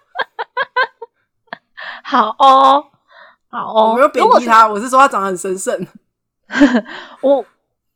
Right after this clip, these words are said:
Speaker 1: 哎呦，等一下，害我打错字。其实我，我比较喜欢它的进化，好像是水，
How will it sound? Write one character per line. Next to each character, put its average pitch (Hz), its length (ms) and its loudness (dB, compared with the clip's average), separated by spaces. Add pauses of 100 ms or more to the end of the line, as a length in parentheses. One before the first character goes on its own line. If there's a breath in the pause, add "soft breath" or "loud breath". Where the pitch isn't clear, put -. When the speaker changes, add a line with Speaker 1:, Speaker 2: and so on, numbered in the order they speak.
(140)
Speaker 1:
哎 196 140 -8
呦， 175 120 -10
等 175 140 -8
一 - 20 -4
下， 196 140 -4
害 214 120 -4
我 175 100 -8
打 160 180 -6
错 165 140 -10
字。 165 200 -12 (300 soft breath)
其 330 120 -2
实 392 60 6
我， 180 440 4
我 190 200 -2
比 185 180 -8
较 311 140 2
喜 - 200 -10
欢 233 140 -8
它 285 160 -4
的 208 80 -12
进 240 240 -6
化， 226 200 -4
好 156 100 -6
像 220 140 -8
是 208 380 -8 (100)
水， - 840 -18